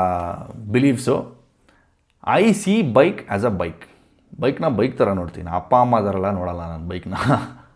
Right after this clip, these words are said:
So I want to try them all. ಆ, ಎಷ್ಟೊಂದು ವೆರೈಟಿ ಇದೆ ಇವಾಗ ನೋಡಿ. ಟ್ವೆಂಟಿ ಟ್ವೆಂಟಿ ಫೈವ್ಗೆ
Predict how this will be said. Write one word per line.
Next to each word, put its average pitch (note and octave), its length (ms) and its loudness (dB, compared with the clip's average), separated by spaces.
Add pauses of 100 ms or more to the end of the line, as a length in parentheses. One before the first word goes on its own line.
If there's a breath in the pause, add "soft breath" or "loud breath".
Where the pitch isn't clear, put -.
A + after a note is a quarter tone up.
(140)
So G#3+ 40 10
I G3 140 6
want G#3+ 180 6
to G3 80 6
try E3+ 200 6
them D#3+ 160 6
all. A2 140 8 (440 loud breath)
ಆ, G#2 400 2
ಎಷ್ಟೊಂದು C3 540 4
ವೆರೈಟಿ D3+ 240 6
ಇದೆ C3 100 6
ಇವಾಗ A#2+ 160 6
ನೋಡಿ. B2+ 280 6
ಟ್ವೆಂಟಿ B2 300 4
ಟ್ವೆಂಟಿ C3 240 2
ಫೈವ್ಗೆ A#2 600 2